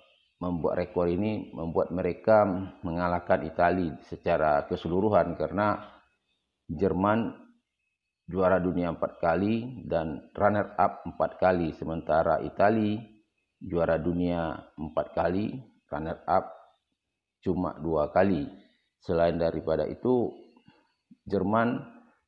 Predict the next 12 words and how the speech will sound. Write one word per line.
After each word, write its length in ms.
selama 400
keikutan 400
Piala 240
Dunia 480
hanya 240
dua 320
kali 240
gagal, 480
artinya 400
tidak 320
lolos 400
ke 400